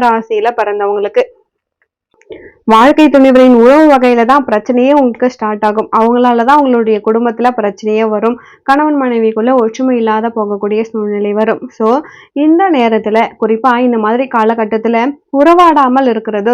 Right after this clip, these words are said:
ரொம்ப ரொம்ப நல்லது. அல்லது அவங்க கிட்ட என்னன்னா என்ன அப்படின்றத மெயின்டைன் பண்ணி டிஸ்டன்ஸை கீப் பண்றது நல்லது. பணம் கொடுக்கல் வாங்கல் பண்றீங்கன்னா அதுலயுமே சிக்கல் வரும். கொஞ்சம் எக்ஸ்ட்ரா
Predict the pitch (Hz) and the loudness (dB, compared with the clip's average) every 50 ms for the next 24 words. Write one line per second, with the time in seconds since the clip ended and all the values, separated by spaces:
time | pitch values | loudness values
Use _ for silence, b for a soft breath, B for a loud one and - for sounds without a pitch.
0 | 233 220 208 208 208 208 202 202 208 220 226 214 202 202 196 202 202 240 - B | -2 -2 -4 -4 -4 -6 -6 -4 -4 -2 -2 -2 -2 -4 -4 -2 -2 -4 -4 B
1 | B B B B B 302 302 320 320 330 311 277 262 262 262 254 233 254 247 285 | B B B B B -4 -2 0 0 2 2 0 0 0 -2 -2 -4 -4 -4 -4
2 | 285 240 247 254 262 269 294 285 294 302 285 254 240 233 240 254 254 247 220 202 | -2 0 0 0 0 0 0 0 0 0 0 0 0 0 0 0 0 0 -2 -2
3 | 202 226 233 220 226 220 214 208 208 214 220 233 233 262 240 226 202 202 214 240 | -4 -4 -4 -4 -4 -4 -4 -4 -2 -2 -2 -2 -4 -6 -8 -6 -6 -6 -4 -4
4 | 254 247 247 B B B B - 262 302 294 - - 339 339 330 339 330 - - | -4 -4 -8 B B B B -6 -4 -4 -4 -2 -2 -2 0 0 0 -2 -2 0
5 | 269 277 262 269 247 220 202 202 202 220 240 226 214 208 208 214 214 240 - - | -2 -4 -2 -2 -2 -2 -2 -2 -2 -2 0 -2 -2 0 0 0 0 0 -2 -4
6 | _ _ - 330 330 349 403 440 415 330 302 277 285 294 320 330 302 294 269 269 | _ _ -4 -2 0 2 2 0 0 0 0 0 2 0 0 0 0 0 0 0
7 | 269 269 262 254 226 226 220 233 220 233 233 240 233 233 269 B B B B B | -2 -4 -2 -2 -2 -2 -2 -4 -4 -4 -4 -4 -4 -4 -6 B B B B B
8 | - 247 269 277 320 311 311 285 277 277 294 294 - 240 233 226 220 214 208 214 | 0 0 0 2 2 0 0 0 -2 -2 -4 -4 -6 -8 -6 -4 -6 -4 -4 -4
9 | 214 208 - - 247 226 220 226 226 226 220 - - 285 | -4 -4 -6 -8 -8 -8 -6 -4 -6 -6 -6 -4 -2 -2